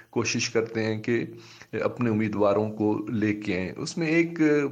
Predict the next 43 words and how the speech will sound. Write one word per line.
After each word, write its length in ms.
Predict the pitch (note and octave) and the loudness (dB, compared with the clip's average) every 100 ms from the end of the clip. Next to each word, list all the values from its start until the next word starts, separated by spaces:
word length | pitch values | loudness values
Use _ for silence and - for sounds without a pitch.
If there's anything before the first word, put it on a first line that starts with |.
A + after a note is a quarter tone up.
| A#2 | -2
بیرونی 380 | B2+ B2+ C#3 D#3 | 0 2 2 2
قوتوں 400 | D#3 D3 C#3+ C#3+ | 2 2 2 -2
کے 80 | C#3+ | -2
عنوان 280 | C3+ C3+ C#3 | 0 0 -2
سے 260 | C#3 B2+ | -2 -2
دیکھیں 280 | B2 B2 C3 | -2 -2 -2
تو 160 | B2+ A2 | -2 0
امریکہ 320 | A2+ B2 C3+ | 0 2 0
کا 180 | A#2+ A#2 | 0 -2
ہمیشہ 300 | G#2+ G#2 B2+ | -2 -2 -2
ایک 180 | A#2 | -2
بڑا 180 | A2+ A2+ | 2 2
رول 320 | G#2+ A2 A2 | 4 4 4
رہا 200 | G2+ F#2+ | 2 0
ہے، 200 | G2+ G2 G#2+ | -2 -4 -6
اور 160 | - A#2 | -4 0
البتہ 320 | C3 B2 B2+ D3+ D3+ - - - - B2 | 0 0 0 0 0 -8 -18 -14 -2 0
امریکہ 420 | G#2+ B2 B2 C3 D#3+ | 2 2 0 2 2
کا 160 | D#3+ | 2
کردار 440 | D#3 C#3+ B2+ B2+ C3 C3+ | 0 0 2 2 2 2
جو 220 | C3+ B2+ | 2 2
ہم 100 | A2+ | 0
نے 80 | A#2+ | -2
ماضی 400 | A#2 A2 G#2+ B2+ | 0 0 0 0
میں 140 | C3+ | -2
دیکھا 300 | A2+ G#2+ - | 0 -2 0
ہے 40 | C3+ | 0
وہ 140 | C#3 | 0
کسی 420 | D3+ E3 E3 E3 D3+ | -2 -2 -2 -4 0
ایک 380 | C#3+ D#3 D#3 D3 C#3 C#3 C#3 - - - C3 A2+ G#2+ - | 4 4 4 4 6 4 2 0 2 0 -2 -4 -6 0
پارٹی 420 | A2+ A2+ A2+ C#3 | 0 2 0 0
کو 300 | C#3 B2+ B2+ | 2 2 4
یا 120 | A#2+ | 2
کسی 360 | A2+ A2+ - C3 | 0 -4 -2 0
ایک 220 | C3 - - - - - - A2+ G#2 | 0 -2 -16 -20 -20 -20 -12 -6 0
گروہ 240 | C3+ F3+ | 4 4
کو 140 | F3 | 4
سپورٹ 420 | D#3 - C3 B2+ B2 | 0 0 2 2 2
کرنے 300 | A#2+ A#2+ B2 | 0 0 -2
کی 140 | A#2+ | 0
بجائے 360 | A2+ A2 B2 C3+ | 0 2 4 2
وہ 400 | D3 D#3 - | 2 0 -2
ہر 120 | - | -2